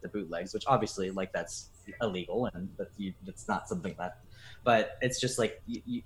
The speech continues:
you have to understand why people are trying so hard to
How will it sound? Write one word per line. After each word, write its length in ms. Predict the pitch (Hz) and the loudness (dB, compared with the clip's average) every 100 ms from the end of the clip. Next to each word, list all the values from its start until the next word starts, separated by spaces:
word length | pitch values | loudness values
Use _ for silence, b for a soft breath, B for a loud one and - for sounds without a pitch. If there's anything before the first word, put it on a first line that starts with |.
| - | -6
you 120 | 123 123 | 2 8
have 200 | 139 135 | 10 8
to 100 | 120 | 4
understand 500 | 110 - 113 104 98 | 2 4 4 4 6
why 220 | 101 101 | 6 6
people 320 | - 107 92 | 2 -2 -2
are 60 | 90 | -2
trying 320 | - 98 95 | 0 0 0
so 240 | - 101 | 2 2
hard 500 | 98 98 92 87 - | 4 4 4 0 -4
to 480 | - 95 87 85 82 | -4 -2 0 -2 -4